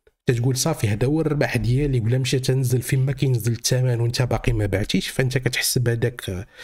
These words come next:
هذيك لا ديفيرونس كخساره؟ هادي ما بغيتش تفهم لي انا. اش غادي ديري الا كان اليوم الا جينا نشوفوا حاليا في السوق، فالسوق راه كلشي طالع،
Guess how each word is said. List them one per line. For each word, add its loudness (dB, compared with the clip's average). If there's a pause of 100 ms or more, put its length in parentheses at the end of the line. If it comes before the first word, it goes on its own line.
(360)
هذيك 0
لا 2
ديفيرونس 0
كخساره؟ 0 (680)
هادي 2
ما 0
بغيتش -4
تفهم -2
لي 0
انا. -2 (1600)
اش 0
غادي 2
ديري 0
الا 2
كان 0
اليوم 0
الا 0
جينا 0
نشوفوا 0
حاليا 0
في -2
السوق، -2 (840)
فالسوق -2
راه -2
كلشي 0
طالع، -2